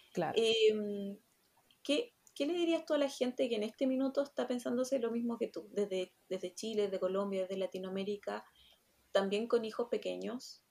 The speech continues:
Speaker 2: ¿cierto? Y quieren venir con una visa de estudiante hoy día a Australia.
Speaker 1: Eh, la verdad es que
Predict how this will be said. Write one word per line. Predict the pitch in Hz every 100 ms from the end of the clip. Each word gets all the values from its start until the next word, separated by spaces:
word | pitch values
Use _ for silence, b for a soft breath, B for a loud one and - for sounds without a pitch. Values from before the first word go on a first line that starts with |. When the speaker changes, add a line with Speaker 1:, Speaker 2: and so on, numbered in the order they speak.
| _ -
Speaker 2:
¿cierto? | 190 - 220 233 240
Y | 196 208 196 190
quieren | - 190 196
venir | 190 196
con | 202
una | 190 185
visa | 180 -
de | 196
estudiante | - 180 170 170 - -
hoy | 202 190 185
día | 185 170
a | -
Australia. | - - - - - _ _ _ _ _ _ _ _ _ _ _ _ _ _ _ _ - b b b b _
Speaker 1:
Eh, | 208 202 190 180 180 180 180 190
la | 190
verdad | 196 214
es | 254 -
que | 311 311 294 262 -